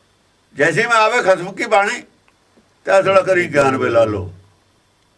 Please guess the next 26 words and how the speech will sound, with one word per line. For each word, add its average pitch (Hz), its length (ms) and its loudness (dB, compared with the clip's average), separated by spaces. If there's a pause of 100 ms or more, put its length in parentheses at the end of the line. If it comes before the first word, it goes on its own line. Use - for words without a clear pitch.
(600)
ਇਹ 247 160 2
ਬਣਜ 208 280 -2
ਕਰਨਾ 175 400 0
ਸੀਗਾ 190 300 0
ਨਾਮ 156 320 -2
ਦਾ। 139 260 -2 (1500)
ਜਿਹੜੇ 254 340 0
ਪਾ 240 300 -2
ਆਈ 226 280 0
ਸੀ 247 140 -2
ਬਾਣੀ, 240 320 0
ਉਸੇ 247 280 2
ਪਾ 214 200 2
ਗਾਹਾਂ 180 220 2
ਦੇਣੀ 135 280 -2
ਸੀ। 95 200 -18 (2250)
ਸੱਚਖੰਡੋਂ 160 600 0
ਆਈ 190 200 2
ਹੈ, - 180 -6 (840)
ਉਹ 175 100 -6
ਤੋਂ 220 120 -4
ਮੁੱਲ 196 200 -2
ਦਿੱਤਾ 175 280 2
ਸੀ 165 80 0
ਕੋਈ 160 180 -2
ਤੁਸੀਂ? 113 280 -8